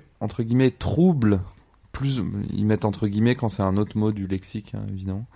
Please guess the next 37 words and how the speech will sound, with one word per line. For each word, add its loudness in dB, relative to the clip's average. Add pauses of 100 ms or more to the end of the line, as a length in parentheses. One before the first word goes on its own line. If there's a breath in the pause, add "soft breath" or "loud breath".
(640 loud breath)
Malaise 6
se 2
dit 4
du 0
trouble 4 (240)
plus 0
ou 6
moins 4
profond 0
qui -10
peut 4
aller 6
jusqu'au 2
mal-être, 4 (180)
encore -2
entre -2
guillemets, 0 (360 loud breath)
vécu 6
ou 6
ressenti 2
par 6
une 4
profession. 0 (540 loud breath)
Depuis 6
le 6
printemps 4
deux 6
mille 6
trois, 6
le 6
malaise 6
affecte 2
particulièrement 4
les 6
enseignants. 4 (600 loud breath)
Le 6
malaise 6